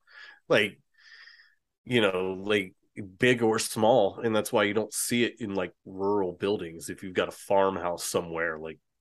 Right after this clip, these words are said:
it, it doesn't really seem to be apparent in, like, farmhouses. It's mostly a city thing. Um, and there's a lot of reason for that, too, because cities get rid of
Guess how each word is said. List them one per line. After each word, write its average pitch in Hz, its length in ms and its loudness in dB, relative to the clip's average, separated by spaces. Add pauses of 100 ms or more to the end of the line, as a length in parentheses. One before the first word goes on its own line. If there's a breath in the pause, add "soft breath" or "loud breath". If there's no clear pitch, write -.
(460)
it, 98 260 -8
it 98 140 -8
doesn't 87 280 -4
really 85 200 -8
seem 95 300 -4
to 87 60 -10
be 85 300 -12
apparent 92 440 -4
in, 92 180 -8
like, 82 220 -12
farmhouses. 87 720 -4
It's - 180 -16
mostly 92 400 -8
a 78 80 -14
city 110 400 -2
thing. 71 240 -14 (680 soft breath)
Um, 82 440 -4 (1120)
and 139 240 6
there's 135 200 6
a 127 40 6
lot 117 200 8
of 101 80 0
reason 113 320 0
for 107 120 0
that, 117 260 2
too, 151 220 2
because 95 320 -6
cities 113 360 0
get 110 180 -6
rid 107 220 0
of 92 160 -2